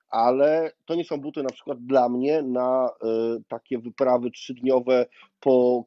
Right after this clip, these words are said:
kilkanaście kilometrów, e, dlatego, że bardzo, bardzo bolą mnie stopy.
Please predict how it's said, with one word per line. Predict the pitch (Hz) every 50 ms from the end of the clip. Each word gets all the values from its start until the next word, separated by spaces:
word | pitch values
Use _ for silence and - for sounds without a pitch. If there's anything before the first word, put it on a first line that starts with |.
| -
kilkanaście | - 135 123 - 123 127 123 - - 120
kilometrów, | - - 127 113 107 104 - - 151 185 214 226 - _ _ _ _ _ _ _ _ _ -
e, | 120 120 120
dlatego, | 123 123 131 131 170 160 170 151
że | 127 135 123
bardzo, | 120 127 131 135 123 131 127
bardzo | 120 123 123 120 131
bolą | 113 113 117 117 117 117
mnie | 120 117
stopy. | - - 123 107 - -